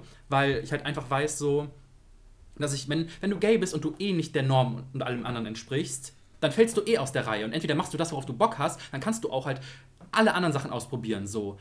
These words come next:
Aber das machen Heten halt oft nicht, weil du halt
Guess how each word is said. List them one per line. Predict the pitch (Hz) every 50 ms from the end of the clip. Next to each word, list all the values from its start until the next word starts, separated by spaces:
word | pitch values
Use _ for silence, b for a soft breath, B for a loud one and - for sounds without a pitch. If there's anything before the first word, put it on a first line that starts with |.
| B
Aber | B 151 135
das | 143 139 - - - -
machen | 160 180 190 - 180 139 127
Heten | 131 135 127 131 -
halt | 127 117 113 -
oft | 120 - - -
nicht, | 117 107 120
weil | 127 117 127
du | 127 131
halt | 127 143 143 -